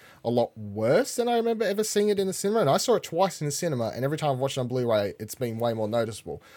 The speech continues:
I love all the scenes between Krennic and Tarkin, and I love their, their arcing story in this and their history and how those two are, like, very different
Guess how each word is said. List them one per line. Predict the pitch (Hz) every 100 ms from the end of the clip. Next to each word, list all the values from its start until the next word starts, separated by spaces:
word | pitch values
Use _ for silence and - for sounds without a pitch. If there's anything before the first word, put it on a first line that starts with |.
| - -
I | 170
love | 170 196 240
all | 240
the | 175
scenes | - 156 147 208 214
between | 170 - 151 127 _ _ _ -
Krennic | 160 143 139
and | 135 117
Tarkin, | 127 123 131 143 135 - -
and | 123 135
I |
love | 135 131 131
their, | 131 123 - _ _
their | 127 120 120
arcing | 123 120 127 135 117
story | - - 113 120 139
in | 139
this | 160 170 - -
and | 120
their | 117
history | 101 147 - - 147 135
and | 120
how | 123
those | 120 120 117
two | 123
are, | 110
like, | 110 107 - - -
very | 113 143 135
different | 120 135 - 131 120